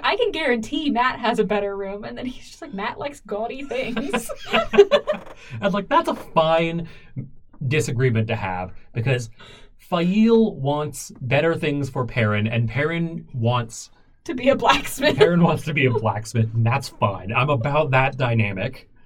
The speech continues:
Speaker 1: It is very grumpy sunshine. It
Speaker 2: Yeah.
Speaker 1: is just like
Speaker 2: Yeah, and notably in that section, and this is not a hot take or even anything unique, in that section, when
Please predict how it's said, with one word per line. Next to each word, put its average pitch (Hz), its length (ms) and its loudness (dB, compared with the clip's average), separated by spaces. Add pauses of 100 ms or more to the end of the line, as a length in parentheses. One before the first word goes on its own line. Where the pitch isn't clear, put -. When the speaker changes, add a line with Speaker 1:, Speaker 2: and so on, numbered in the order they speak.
(420)
Speaker 1:
It - 360 -2
is 427 140 8
very 247 340 2
grumpy 214 380 -2
sunshine. 202 600 0
It 202 140 0
Speaker 2:
Yeah. 240 240 2
Speaker 1:
is - 140 -8
just 320 300 4 (100)
like 359 280 2 (280)
Speaker 2:
Yeah, 113 160 0 (180)
and 147 160 2
notably 135 500 2
in 113 100 0
that 110 180 0
section, 131 380 -6
and 101 160 -4
this 107 140 -4
is 107 120 -4
not 110 200 0
a 110 40 -6
hot 107 260 -2
take 104 280 -2
or 95 160 -6
even 104 260 0
anything 98 400 -6
unique, 101 360 -6 (380)
in 110 140 0
that 123 180 0
section, 127 520 -6 (360)
when 110 480 -2